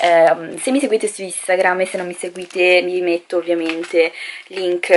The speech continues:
università, link del beauty, eh, potete andare a seguirmi, insomma. Eh, niente, ho ricevuto da Benefit, in, vabbè, a parte questo, questa spugna, ehm, questo pennellino qua,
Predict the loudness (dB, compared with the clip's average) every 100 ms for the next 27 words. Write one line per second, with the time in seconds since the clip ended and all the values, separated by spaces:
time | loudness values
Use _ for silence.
0 | 8 6 -2 -2 -2 -2 2 2 2 -4
1 | -8 -8 -2 2 2 2 0 0 -4 -4
2 | -4 -6 -6 -2 2 2 2 0 -2 -4
3 | -4 -2 -2 -4 -6 -6 -6 -4 -4 -6
4 | -6 -8 0 2 2 -2 -12 -8 0 4
5 | 4 2 0 -2 -2 -2 -4 -4 -6 -6
6 | -4 -2 2 4 6 6 6 2 0 -2
7 | -8 -14 -20 _ 0 2 2 -2 -12 -8
8 | -4 -4 -4 -4 2 6 6 6 4 4
9 | 0 -2 -4 0 2 2 0 -6 -8 -8
10 | -10 -8 -4 -4 -4 -8 -10 -10 -8 -6
11 | -4 -4 -4 -6 -6 -2 -2 -4